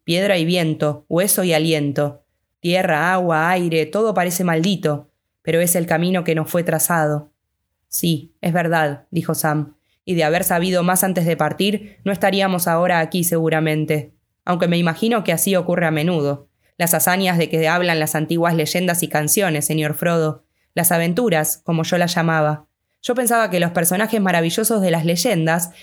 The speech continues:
salían en busca de aventuras porque querían tenerlas, y les parecían excitantes. Y en cambio la vida era un tanto aburrida,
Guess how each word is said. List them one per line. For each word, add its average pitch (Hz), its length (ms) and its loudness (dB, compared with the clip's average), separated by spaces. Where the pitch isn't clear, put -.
salían 214 360 0
en 175 100 -2
busca 185 240 -2
de 185 80 2
aventuras 165 540 0
porque 160 260 -2
querían 175 380 0
tenerlas, 170 640 0
y 180 80 -2
les 170 120 0
parecían 170 440 0
excitantes. 165 880 -2
Y 180 80 0
en 185 80 0
cambio 262 280 0
la 156 120 2
vida 185 340 0
era 170 200 0
un 165 140 -2
tanto 165 220 0
aburrida, 156 600 0